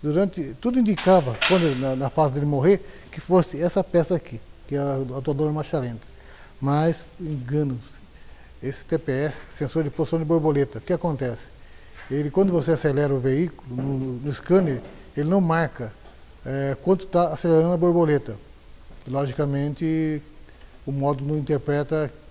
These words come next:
que tá o veículo em marcha lenta, então não vai acelerar. Acelera-se por quê? Porque o map indica depressão no coletor. Então fica erroneamente o modo trabalhando,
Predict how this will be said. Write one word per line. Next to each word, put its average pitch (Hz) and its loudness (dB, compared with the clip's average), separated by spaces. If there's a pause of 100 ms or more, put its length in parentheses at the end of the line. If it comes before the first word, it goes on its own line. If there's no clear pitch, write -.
que - -10
tá 139 0
o 143 -4
veículo 147 -2
em 151 -4
marcha 160 -2
lenta, 139 -4 (380)
então 127 -4
não 160 -2
vai 143 2
acelerar. 151 0 (480)
Acelera-se 165 2
por 196 -2
quê? 139 -2
Porque - -6
o 151 0
map 151 0 (360)
indica 139 -4 (380)
depressão 156 2
no 160 0
coletor. 139 2 (460)
Então 156 -2
fica 175 0
erroneamente 156 0
o 156 0
modo 151 0
trabalhando, 160 0